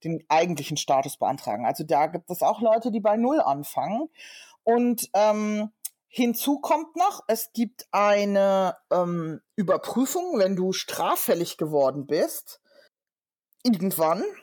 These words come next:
Und es ist auch egal, in welchem Land, also ob das in Großbritannien war oder in,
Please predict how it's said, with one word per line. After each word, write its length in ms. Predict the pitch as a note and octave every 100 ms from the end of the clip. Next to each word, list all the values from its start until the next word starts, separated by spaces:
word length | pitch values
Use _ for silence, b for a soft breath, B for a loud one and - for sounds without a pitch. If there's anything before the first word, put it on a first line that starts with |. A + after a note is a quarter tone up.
| _ _ _
Und 220 | - A3 -
es 140 | G3+
ist 140 | G3+
auch 120 | G#3 G3+
egal, 320 | F3+ D#3+ G3+
in 140 | G#3+
welchem 320 | D#3 F3 F3+
Land, 320 | D#3+ D3+ B3 D4
also 180 | F#3+
ob 120 | E3 -
das 140 | E3+
in 40 | F3
Großbritannien 680 | - - D3+ E3+ F3 A3
war 300 | G#3+ G#3+ G#3
oder 300 | C#3+ D#3+ D3+
in, 440 | - D3+ D3 C#3+